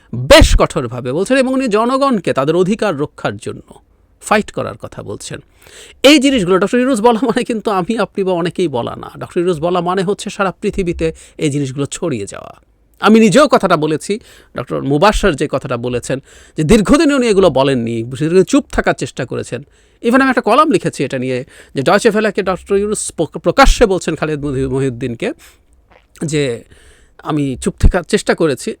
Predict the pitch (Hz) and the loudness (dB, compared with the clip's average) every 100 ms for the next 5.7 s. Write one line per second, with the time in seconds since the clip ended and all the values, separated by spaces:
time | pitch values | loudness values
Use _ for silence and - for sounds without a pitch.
0 | - 247 170 156 - 151 151 - 180 175 | 2 4 4 0 -4 -6 -4 -2 0 2
1 | 175 156 175 226 - 160 156 127 131 139 | 2 2 0 -2 0 -4 -2 -6 -8 -10
2 | _ _ _ - _ _ _ 175 135 127 | _ _ _ -20 _ _ _ -4 -4 -4
3 | - _ - 202 214 202 208 - 196 185 | -12 _ -4 0 0 -2 -6 -6 -8 -4
4 | 190 208 185 175 175 170 175 175 151 208 | -4 -4 -4 -2 -2 -2 -4 -2 0 0
5 | - 143 123 120 120 120 120 | 0 -2 -2 -4 -6 -8 -12